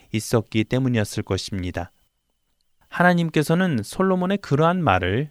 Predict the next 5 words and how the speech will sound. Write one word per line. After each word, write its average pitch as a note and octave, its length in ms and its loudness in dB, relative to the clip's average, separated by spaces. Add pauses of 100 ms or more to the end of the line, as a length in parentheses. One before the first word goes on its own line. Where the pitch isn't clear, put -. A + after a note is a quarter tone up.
마음에 G#2 400 2
들어 G#2 280 0
하셨습니다. F2+ 760 -4 (640)
그래서 C3+ 460 4 (260)
하나님께서는 C3 880 2